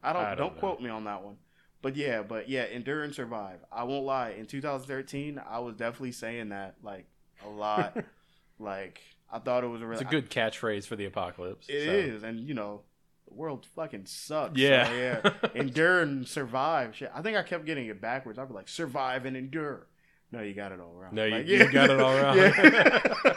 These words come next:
Speaker 1: <laughs> It was not working. But yeah, "Endure and survive." Um,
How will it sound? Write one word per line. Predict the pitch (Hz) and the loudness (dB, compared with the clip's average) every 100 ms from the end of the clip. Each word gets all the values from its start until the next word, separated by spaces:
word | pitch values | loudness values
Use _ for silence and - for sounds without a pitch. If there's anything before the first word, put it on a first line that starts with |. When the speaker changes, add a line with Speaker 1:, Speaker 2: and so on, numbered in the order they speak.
| - | 2
Speaker 1:
<laughs> | 427 427 208 | -4 0 10
It | 208 - | 10 12
was | 247 196 | 10 10
not | 214 185 180 202 | 6 4 2 0
working. | 165 165 170 139 127 | 4 4 2 -4 -6
But | 127 | -6
yeah, | 147 135 | -4 -4
"Endure | 117 127 135 151 | -6 -10 -6 -4
and | 156 151 | -4 -6
survive." | 143 117 107 107 104 - _ _ _ _ - | -10 -6 -6 -6 -10 -16 _ _ _ _ -10
Um, | 117 113 110 104 | -6 -4 -6 -8